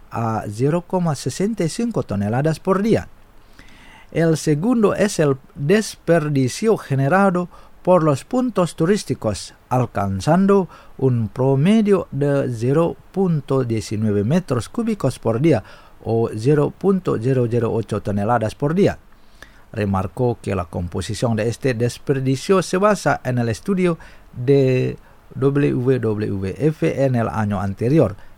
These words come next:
que muestra que los desechos de las áreas turísticas todavía son mucho menores que los del asentamiento. Sin embargo, la producción de desechos puede aumentar drásticamente,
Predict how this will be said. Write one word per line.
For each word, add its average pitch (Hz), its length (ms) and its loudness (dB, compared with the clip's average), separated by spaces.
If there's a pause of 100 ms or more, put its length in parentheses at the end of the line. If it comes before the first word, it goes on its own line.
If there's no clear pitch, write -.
que 92 140 -6
muestra 110 420 -2
que 101 160 -8
los 92 240 -6
desechos 123 640 -2
de 104 100 -4
las 92 280 -6
áreas 120 360 0
turísticas 175 600 -2 (260)
todavía 160 400 2
son 110 220 -4
mucho 120 280 -2
menores 101 640 -2
que 98 160 -2
los 95 240 -6
del 98 220 -4 (140)
asentamiento. 104 920 -4 (680)
Sin 120 180 -6
embargo, 123 420 0
la 101 140 -4
producción 147 580 -2
de 101 80 -2
desechos 123 640 -2
puede 180 340 -2
aumentar 107 680 -2
drásticamente, 139 1080 0